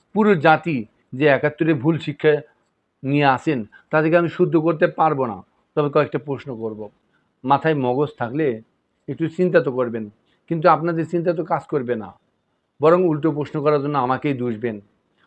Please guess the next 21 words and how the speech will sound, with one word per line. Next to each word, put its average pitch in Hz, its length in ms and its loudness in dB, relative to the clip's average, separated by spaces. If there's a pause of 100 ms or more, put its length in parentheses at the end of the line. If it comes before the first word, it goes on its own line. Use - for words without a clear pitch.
(160)
হযরত 160 260 2
ইব্রাহিম 165 260 2
আলাইহিস 165 140 -2
সালাম 180 340 2 (240)
তার 151 140 2
বাবাকে 143 300 4
বলেছিলেন 143 460 -4
যে, 135 80 -4
"আমি 135 140 -4
অসুস্থ, 131 440 -6 (340)
আমি 135 160 -4
যাব 131 220 2
না, 123 100 -6
আমি 131 200 -6
তোমার 135 260 -4
দায়িত্ব 123 320 -2
পালন 117 220 -4
করব, 143 340 -2 (540)
ওই 131 360 -2
প্রতিমাদের 165 440 0
খাওয়াবো।" 110 420 -4